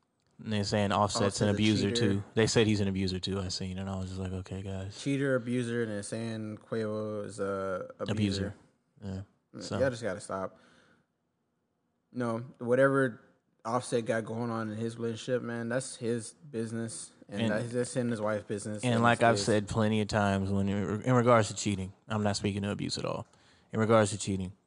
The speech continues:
Speaker 1: if someone cheats, man or woman, and you take them back, that's not something you can continue to speak on. Unless it happens again, then you speak on that specific situation. If you accept that,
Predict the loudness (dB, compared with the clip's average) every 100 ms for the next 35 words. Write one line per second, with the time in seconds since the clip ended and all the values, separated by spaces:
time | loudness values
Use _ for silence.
0 | _ _ _ _ _ _ -2 2 4 6
1 | 6 4 4 2 2 -8 -12 -20 _ _
2 | _ -2 2 6 6 6 6 4 0 -4
3 | _ -6 -4 -2 -2 -2 -2 -4 -2 -2
4 | -4 -12 _ _ _ _ _ _ _ _
5 | _ _ _ _ -2 0 2 2 2 0
6 | 0 -2 -2 -6 -4 -2 -2 -2 -2 -2
7 | -2 -6 -8 -16 _ _ _ 0 2 4
8 | 4 4 -2 -2 0 -2 -4 _ _ _
9 | 0 2 2 0 2 2 0 -2 -4 -4
10 | -4 -6 -4 -2 -4 -4 -12 -16 _ _
11 | _ _ _ _ _ -2 2 2 4 2
12 | 4 4 2